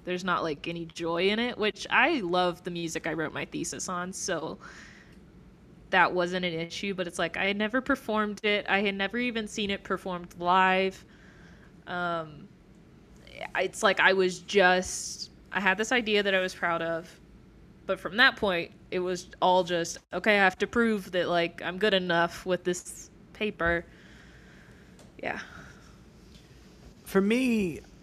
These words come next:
Speaker 2: just a lot of things have been going on in, like, my own personal life that are making me feel better about, like, my career and the, the stuff that I
Speaker 1: Mm-hmm.
Speaker 2: wanna be doing. Um,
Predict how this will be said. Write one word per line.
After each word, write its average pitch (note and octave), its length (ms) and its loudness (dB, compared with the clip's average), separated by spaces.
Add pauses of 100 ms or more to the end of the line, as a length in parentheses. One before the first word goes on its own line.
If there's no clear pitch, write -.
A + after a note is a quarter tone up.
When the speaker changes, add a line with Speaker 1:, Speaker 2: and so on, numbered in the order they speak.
(180)
Speaker 2:
just F3+ 180 0
a E3 60 2
lot C3 240 8
of A#2+ 80 0
things B2 380 2
have A#2+ 100 0
been A2 260 0
going A2 300 2
on G#2+ 180 0
in, G#2 300 -6 (180)
like, G2+ 240 -10
my G#2 160 -8
own A2 140 -6
personal B2 420 -6
life - 300 -12
that - 180 -6 (920)
are D3+ 140 4
making C#3 440 4
me A2+ 100 4
feel A#2 260 2
better G#2 540 0 (100)
about, G#2+ 440 -2
like, G2+ 200 -10
my G#2 120 -4
career G2+ 540 -10
and G#2 240 -10
the, G2 260 -10
the G#2 100 -10
stuff - 300 -6
that G#2+ 80 -4
I G2+ 60 -4
Speaker 1:
Mm-hmm. G2+ 100 -6
Speaker 2:
wanna G2+ 140 -8
be G2 120 -12
doing. F#2+ 420 -12 (2000)
Um, D3 760 8